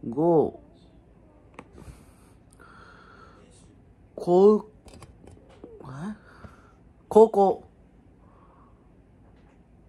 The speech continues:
う、う、受付。血液。希望。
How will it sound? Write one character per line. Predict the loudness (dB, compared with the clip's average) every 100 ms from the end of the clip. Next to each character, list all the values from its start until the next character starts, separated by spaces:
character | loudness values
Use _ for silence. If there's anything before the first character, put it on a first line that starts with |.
| -20 -20
う、 | -20 -20 -20 -20 -20 -20 -20 -20 -16
う、 | -10
受 | 2 2
付。 | 0 -14 -2 2 2 0 -6 _ -20 _ _ _ -20 _ -20 -20 _ _ _ _ _ -20 _ _ -20 -20 _ -20 -20 -20 -20 -20 -20 -20 -20 -20 -20 -20 -20 -20 -20 -20 -20 -20 -20 -20 -20 -20 -20 -20 -12
血 | -6 -6 0
液。 | 2 2 -2 -4 -4 -8 -20 -20 -20 -20 -20 _ _ -20 -20 -20 -20 -20 -20 -20 -20 -20 -20 -20 -20 -20 -20 -20 -20 -20 -20 -20 -20 -20 _ -20 -20 _
希 | -20 -18 -12 -4
望。 | 4 6 6 6 4 2